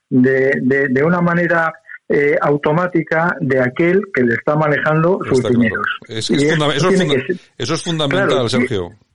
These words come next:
Speaker 1: Tiene que ser así, tiene que ser así. Entonces, ¿qué es lo que ha ocurrido? Que inmediatamente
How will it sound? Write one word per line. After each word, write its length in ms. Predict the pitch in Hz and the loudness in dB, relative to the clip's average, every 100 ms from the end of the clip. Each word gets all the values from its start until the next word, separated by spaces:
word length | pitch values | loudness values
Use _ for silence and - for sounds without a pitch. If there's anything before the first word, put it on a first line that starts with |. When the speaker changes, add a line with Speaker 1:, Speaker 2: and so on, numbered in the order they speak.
| _ _ _ _ - | _ _ _ _ -4
Speaker 1:
Tiene 440 | 185 226 233 208 | 0 2 0 0
que 140 | 170 131 | 0 -4
ser 180 | 120 110 | -2 -4
así, 300 | 107 117 113 | -2 -2 0
tiene 200 | 185 208 | 0 0
que 60 | 139 | 0
ser 60 | 127 | -2
así. 180 | 110 123 139 | 0 -2 -2
Entonces, 280 | 160 233 226 | -2 -2 0
¿qué 60 | |
es 60 | 254 | 0
lo 80 | 220 | 2
que 80 | 202 | 0
ha 40 | |
ocurrido? 500 | 196 202 220 151 131 | 0 0 2 2 0
Que 220 | 131 131 | 0 0
inmediatamente 840 | 147 135 123 139 151 170 190 226 | 2 2 4 2 0 0 0 0